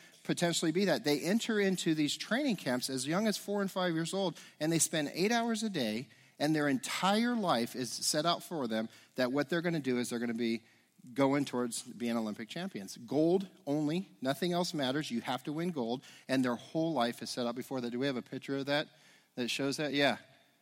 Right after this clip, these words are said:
These little kids, and, and there's reports of how, how abusive that might be or how grueling that might be or,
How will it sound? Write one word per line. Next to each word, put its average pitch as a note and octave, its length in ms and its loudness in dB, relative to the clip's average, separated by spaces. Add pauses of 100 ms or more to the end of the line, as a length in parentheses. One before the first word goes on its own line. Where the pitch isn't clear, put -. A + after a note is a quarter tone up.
(200)
These C3+ 200 2
little D3+ 180 2
kids, D3+ 240 2
and, D3+ 280 0
and D3 260 2
there's D#3 220 2
reports D#3+ 440 0
of C3+ 100 -4
how, C3+ 320 4 (200)
how D#3 180 6
abusive C#3 540 4
that A#2 180 2
might A2+ 200 -4
be A#2 140 0
or A2+ 80 0
how C#3 180 6
grueling C3+ 520 2
that A#2 160 0
might A2 220 -6
be A#2+ 200 0
or, A2+ 140 -2